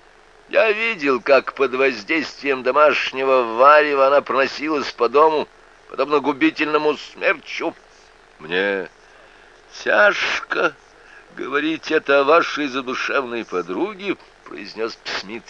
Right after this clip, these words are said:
тихим, вибрирующим голосом. «И никому, кроме вас, я этого не открыл бы. Свет... Естественно, считает, что вся вина за наш рухнувший семейный очаг лежит на мне.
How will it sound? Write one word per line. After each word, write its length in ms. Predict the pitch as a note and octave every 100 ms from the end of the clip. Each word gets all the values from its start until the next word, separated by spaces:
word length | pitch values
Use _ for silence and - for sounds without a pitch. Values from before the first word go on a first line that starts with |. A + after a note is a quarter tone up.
| - -
тихим, 600 | - D3+ D3+ - B2+ A#2+
вибрирующим 720 | A#2 G#2+ A2 G#2 G2 - F#2+
голосом. 380 | G2 G2 - F#2 _ - _ -
«И 180 | E2+ F2
никому, 640 | F2 F3+ A3+ - G3 F3
кроме 400 | E3 - D3+ C#3
вас, 400 | C3+ C3+ - - - - - -
я 360 | G#2 B2+ B2 G2
этого 440 | A#2 A#2 A2+ G2 - - -
не 360 | A2 B2 B2
открыл 440 | A#2+ - - B2 G#2+
бы. 160 | G#2 - - -
Свет... 600 | - - - G#3+ G3+ E3 - - - _ _ _
Естественно, 1040 | - - - - - A#3 - - G#3+ G3
считает, 400 | F3 E3+ - F3
что 160 | E3 D3+
вся 440 | - D#3 F3 F3+ E3
вина 480 | D#3 D#3 E3+ E3+
за 140 | C3 D3
наш 400 | D#3+ E3 D3 -
рухнувший 840 | C#3+ E3+ D#3 - D3 C3 - C#3+
семейный 560 | - B2 D3 D#3 D3+ C#3
очаг 460 | B2 - C#3+ C3
лежит 440 | A2+ A2+ C3 C3 -
на 80 | G#2
мне. 340 | G2+ C3 C3+